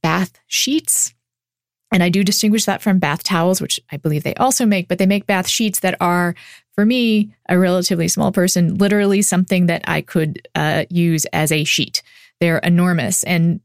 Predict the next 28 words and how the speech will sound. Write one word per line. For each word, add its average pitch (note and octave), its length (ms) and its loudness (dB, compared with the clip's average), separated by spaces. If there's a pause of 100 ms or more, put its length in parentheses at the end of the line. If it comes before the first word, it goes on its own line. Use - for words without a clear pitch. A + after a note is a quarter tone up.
(180)
at F3+ 120 0
this C4 100 2
time C4 220 0
of B3 80 2
year, A#3 260 0
honestly, G#3 560 0
like, F3+ 220 -2
what F#3 120 2
is G3 120 0
better F3 280 0
than D#3 120 -2
getting D#3+ 260 -6
out D#3+ 80 -6
of E3 80 -6
the E3+ 60 -2
shower D#3 560 -2
and C#3+ 100 -10
having D3+ 260 -8
a D3 60 -8
nice, E3 560 0
warm, D3 500 0
enormous D3 680 0
towel C#3 420 -2
to - 140 -8
wrap C#3 200 -2
yourself - 320 -4
up - 160 -8
in? G3 200 -2